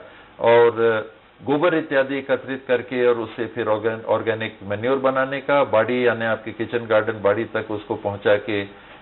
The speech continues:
सप्लीमेंट्री इनकम का, पेड़ों को लगा के, अ, एक व्यवस्था है मनरेगा में कि एक पेड़ को लगा के हर महीने उसकी देखभाल के लिए आपको नागरिक को पन्द्रह रुपए मिलते हैं।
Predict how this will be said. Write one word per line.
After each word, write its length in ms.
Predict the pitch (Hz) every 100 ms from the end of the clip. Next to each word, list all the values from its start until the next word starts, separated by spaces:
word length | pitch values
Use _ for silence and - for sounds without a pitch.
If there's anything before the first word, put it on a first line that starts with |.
| -
सप्लीमेंट्री 840 | 95 - - 113 107 107 104 107
इनकम 460 | 104 104 104 139 139
का, 240 | 139 143 139 - - - -
पेड़ों 280 | 151 165 185
को 160 | 180
लगा 320 | 160 143 143 143
के, 480 | 147 143 123 - - _ -
अ, 240 | 120 120 120
एक 180 | 127 123
व्यवस्था 480 | 117 120 123 147 139
है 220 | 143 147
मनरेगा 420 | 123 113 117 117
में 200 | 110 131
कि 220 | 156 151 143
एक 300 | 143 185 185 -
पेड़ 240 | 135 147 156
को 300 | 160 165 165
लगा 380 | 127 117 127
के 340 | 131 - 165 160
हर 340 | 113 151 180
महीने 400 | 147 131 135 147
उसकी 280 | 143 - 135
देखभाल 460 | 113 120 113 127 127
के 140 | 139
लिए 140 | 139
आपको 300 | 139 131 -
नागरिक 400 | 135 117 120 127
को 80 | -
पन्द्रह 360 | - 120 117 123
रुपए 280 | 107 107 104
मिलते 340 | 87 85 82
हैं। 120 | 78